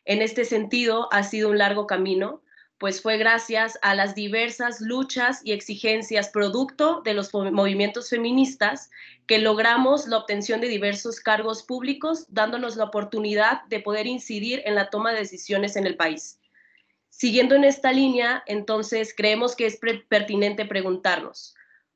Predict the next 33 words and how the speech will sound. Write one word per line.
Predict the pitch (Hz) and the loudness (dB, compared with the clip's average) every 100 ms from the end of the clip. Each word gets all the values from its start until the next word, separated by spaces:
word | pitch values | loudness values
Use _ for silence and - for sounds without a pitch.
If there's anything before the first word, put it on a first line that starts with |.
| _ | _
¿cuáles | 247 294 302 | 2 4 4
han | 302 294 | 2 2
sido | 294 285 277 | 2 2 2
los | 269 214 | 2 0
avances | 190 185 208 262 262 - | 0 0 -2 -4 -6 -6
y | 220 208 | -10 -6
cuáles | 247 285 302 202 - | 0 2 2 0 -6
son | 220 208 | -4 -2
los | 214 | -4
pendientes | 226 208 202 220 190 175 196 - - | -2 -2 -2 -2 -2 -6 -8 -12 -14
de | 185 196 196 | -2 0 2
la | 196 | 2
participación | 202 196 202 208 185 190 214 214 | 0 -2 -8 -4 -6 -2 -4 -2
política | 233 220 226 226 214 | -4 -4 -6 -2 2
de | 196 | 2
las | 175 185 | 0 -2
mujeres | 175 202 190 208 - | -2 0 0 -2 -2
en | 185 | 0
México? | 180 180 202 254 330 _ - - _ _ - | 2 0 -6 -10 -10 _ -20 -20 _ _ -2
Ya | 208 214 | 0 2
que | 226 | 0
consideramos | 240 233 226 202 202 214 220 | -2 -2 0 2 2 0 -2
que | 214 | 0
aún | 196 220 220 | 0 0 -2
queda | 226 233 | -2 0
mucho | 220 247 285 285 285 294 | 0 0 0 0 0 0
por | 220 | -4
qué | 214 | -4
luchar | 214 214 - 226 277 - | -6 -6 -2 0 0 -4
y | 214 | -6
mucho | 220 247 247 233 | -4 -4 -4 -6
que | 214 | -6
exigir. | 202 202 190 160 - | -6 -10 -10 -12 -14